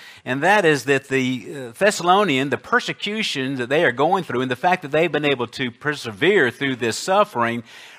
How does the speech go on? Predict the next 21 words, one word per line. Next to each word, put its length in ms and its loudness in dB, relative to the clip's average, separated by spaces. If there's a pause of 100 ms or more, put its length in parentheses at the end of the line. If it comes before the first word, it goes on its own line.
really 300 6
is 160 8
a 80 4
judgment 580 6
of 140 -2
God 240 8
upon 380 6
them 320 6
in 100 2
a 60 4
positive 560 2
sense, 280 -2
in 100 -2
that 180 2
it 80 0
affirms 720 -2
them 360 2
as 140 -2
being 380 0
true 400 -2
believers 640 -2